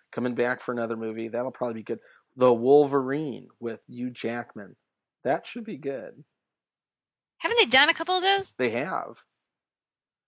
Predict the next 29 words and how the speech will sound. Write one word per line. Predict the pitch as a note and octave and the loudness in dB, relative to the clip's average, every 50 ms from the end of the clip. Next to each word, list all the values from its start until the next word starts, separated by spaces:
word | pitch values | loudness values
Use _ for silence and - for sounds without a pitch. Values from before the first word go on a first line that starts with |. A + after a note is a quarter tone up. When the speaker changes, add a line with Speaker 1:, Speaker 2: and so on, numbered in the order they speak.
| _ _ - | _ _ -14
Speaker 2:
All | F#3+ G3+ | -10 -8
right. | G#3 G3 F3+ F3 - _ - | -6 -6 -6 -6 -8 _ -14
Speaker 1:
S-, | - - - - | -12 -12 -10 -2
The | C3 A#2+ | 0 0
Smurfs | A#2+ - - - C#3 C3+ C3+ C#3+ - - - - | 2 0 -2 -4 0 0 0 0 -2 -8 -14 -16
Two. | - - - C3 C3 C3+ C#3 D3 D#3+ - _ _ _ _ _ _ _ - - _ - | -12 -6 -4 -4 -2 -2 -4 -6 -8 -14 _ _ _ _ _ _ _ -20 -20 _ -2
Speaker 2:
No | A#3 A#3+ A#3+ | 0 0 0
thanks. | - G#3+ F#3+ F3+ F#3 F3+ - - | 2 2 0 0 0 -2 -8 -6
Speaker 1:
No | D#3 C#3 C#3 C3+ C3+ C3 | -4 -2 0 2 2 2
thanks. | C3 B2 B2 C3 B2 A#2+ - - - - | 0 -2 -4 -6 -10 -12 -16 -18 -16 -12
Yeah. | B2+ D3 C3 - - _ _ - - - | -12 -12 -12 -12 -16 _ _ -20 -12 -4
I | - E3 | -2 0
didn't | G#3 A#3 G#3 E3 | 0 2 2 2
even | C#3+ C#3 C3 | 2 2 0
see | - - C#3+ C#3+ C#3 | 0 -2 0 2 2
it | C#3 - - | 2 2 0
on | A#2+ B2 B2 B2 A#2 | -4 -4 -4 -4 -4
video. | A#2+ B2 C3 C3+ A#2+ A2 G#2 - - - _ _ _ _ _ _ - | -4 -4 -2 -4 -4 -6 -6 -8 -12 -16 _ _ _ _ _ _ 4
Speaker 2:
No | B3+ B3+ C4+ | 6 6 6
one | C4+ B3 B3 A3+ G#3 - - | 8 8 6 4 4 0 -10
would | G3 - _ - | -20 -14 _ -2
see | - G3+ G#3+ F3 G3+ | 0 2 2 4 4
it | G#3 G#3 | 6 8
ever. | G#3+ A3 G3+ F#3+ G3+ G3 F3+ E3 F#3+ - _ _ _ - G#3+ - - _ _ - | 8 8 8 8 8 8 8 6 2 -2 _ _ _ -16 -14 -14 -16 _ _ -12
Speaker 1:
<laughs> | - - - - - - - - F#3+ F#3+ G3 F#3+ - - - - - - - _ - - | -12 -12 -12 -12 -12 -10 -8 -6 -6 -6 -6 -8 -10 -14 -16 -16 -18 -18 -20 _ -2 2
Uh, | C3 B2+ B2 B2 B2 | 4 6 6 6 6
let's | B2+ B2+ C3 B2+ - | 6 6 4 2 -2
see | - - - C#3 B2 A#2+ B2 | -12 -10 -8 -6 -6 -6 -6
here. | C3 C#3 A2 A2 A2 G#2+ A2 | -8 -8 -10 -8 -8 -10 -10